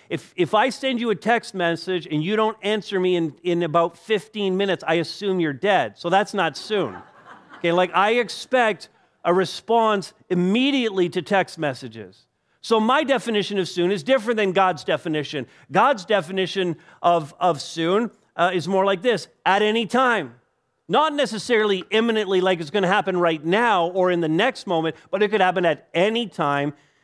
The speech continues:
and particularly that it happens at a time of God's choosing. That's what the word soon means.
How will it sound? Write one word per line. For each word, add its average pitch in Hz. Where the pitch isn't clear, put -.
and 165
particularly 170
that 156
it 165
happens 165
at 151
a 156
time 156
of 139
God's 131
choosing. 123
That's 196
what 165
the 135
word 117
soon 101
means. 117